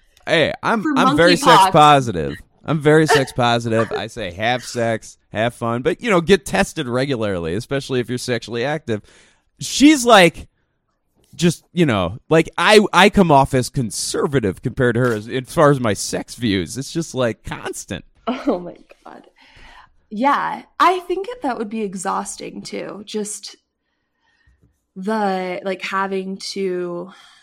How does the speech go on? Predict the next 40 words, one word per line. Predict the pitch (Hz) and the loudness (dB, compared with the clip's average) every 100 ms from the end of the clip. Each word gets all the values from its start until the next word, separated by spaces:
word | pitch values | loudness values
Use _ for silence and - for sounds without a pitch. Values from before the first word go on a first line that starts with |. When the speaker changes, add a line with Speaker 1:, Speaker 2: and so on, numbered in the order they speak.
| _ _ _ _ _ _ _ _ | _ _ _ _ _ _ _ _
Speaker 2:
constantly | - 190 190 196 180 185 | -8 -8 -8 -12 -12 -14
be, | 185 180 | -12 -12
like, | 180 165 165 | -10 -12 -12
aware | 185 185 180 180 180 | -10 -8 -10 -10 -12
of, | 170 | -12
like, | 175 156 | -14 -18
who's | - 202 196 | -14 -10 -8
around | 190 190 175 180 180 180 180 180 185 | -8 -8 -8 -6 -6 -8 -8 -10 -12
and | 180 | -14
who | 175 190 190 185 185 175 _ _ _ - | -12 -10 -10 -12 -14 _ _ _ _ -14
is | 185 180 _ _ _ _ _ _ | -14 -14 _ _ _ _ _ _
you | 190 190 | -10 -6
wanna | 185 180 | -6 -8
bang | 175 170 175 180 175 | -10 -10 -10 -10 -10
and | 175 | -12
who | 180 175 | -10 -10
wants | 180 175 | -10 -12
to | 190 | -16
bang | 180 180 180 | -14 -14 -12
you. | 175 165 180 185 | -12 -10 -10 -12
Just | 196 - _ | -14 -16 _
that | - 214 - | -12 -12 -12
seems | 247 220 | -10 -10
exhausting. | 196 202 - - - - - | -12 -18 -20 -20 -20 -20 -16
That'd | 208 185 | -14 -12
be | 202 | -12
a | |
lot | 196 175 | -10 -12
of | 185 | -14
work. | - - - - _ _ _ _ _ _ _ _ - | -18 -20 -20 -20 _ _ _ _ _ _ _ _ -4
Speaker 1:
I | 202 | 0
guess | 247 - | 0 -2
if | 220 | -8
it's | 220 | -4
the | 151 | 0
only | 143 151 | 0 -2
thing | 165 | -4
that | 139 98 | -6 -6
satisfies | - - 80 104 104 - 80 67 73 - | -10 -10 -6 -6 -6 -8 -6 -6 -6 -8
her, | 80 69 | -8 -6